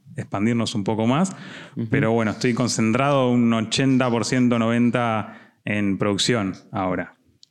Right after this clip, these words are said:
Speaker 2: Ok. Che, ¿y, y, y cuál es tu, cuál es tu idea de esto? ¿Es tener una línea de productos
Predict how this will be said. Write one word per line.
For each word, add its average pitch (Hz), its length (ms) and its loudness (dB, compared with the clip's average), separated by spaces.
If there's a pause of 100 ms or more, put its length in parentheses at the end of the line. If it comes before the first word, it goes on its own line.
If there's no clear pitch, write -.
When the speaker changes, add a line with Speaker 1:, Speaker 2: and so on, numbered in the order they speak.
(100)
Speaker 2:
Ok. 101 100 -2 (420)
Che, 147 160 0
¿y, 127 280 0
y, 131 120 2 (240)
y 127 60 -2
cuál 160 200 2
es 156 160 0
tu, 101 760 4 (1120)
cuál 131 180 2
es 131 80 -2
tu 127 100 2
idea 110 380 4
de 98 100 2
esto? 90 280 -4
¿Es - 320 -4
tener 113 220 0
una 110 240 4
línea 117 400 4
de 107 80 0
productos 127 920 0